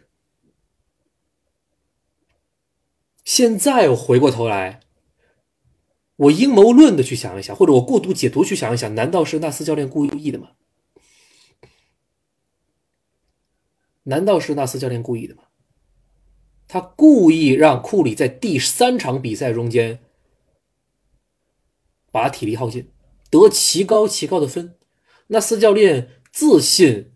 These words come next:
只有库里一个人得奇高奇高的分，这支勇士是打不死人的。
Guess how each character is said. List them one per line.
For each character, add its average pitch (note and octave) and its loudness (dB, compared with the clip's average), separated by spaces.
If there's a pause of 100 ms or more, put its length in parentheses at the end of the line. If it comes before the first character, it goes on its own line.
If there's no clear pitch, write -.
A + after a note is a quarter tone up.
(140)
只 B3 -4
有 F3 8
库 A#3 2
里 A#2 -6
一 A3+ 4
个 B3+ 6
人 C3+ 2
得 D#3+ 4
奇 E3+ 0
高 G3+ 2
奇 F3 -4
高 E3+ 0
的 D3 2
分， F3 -4
这 G3 2
支 F#3 4
勇 B2 0
士 F3+ -6
是 E3+ -2
打 A#2+ -4
不 A3+ -2
死 A#2 -6
人 G#2 -6
的。 A#2 -4